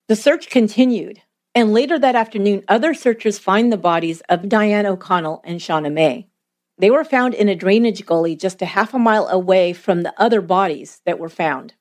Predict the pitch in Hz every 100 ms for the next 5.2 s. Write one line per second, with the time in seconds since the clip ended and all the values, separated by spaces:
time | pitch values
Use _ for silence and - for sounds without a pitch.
0 | _ _ - 208 262 - 262 247 247 214
1 | 185 180 180 180 170 170 - 185 196 214
2 | 208 - 185 180 170 165 208 180 131 -
3 | - - 202 277 - 202 196 185 - 175
4 | 175 175 165 160 - 156 156 165 185 175
5 | 127 -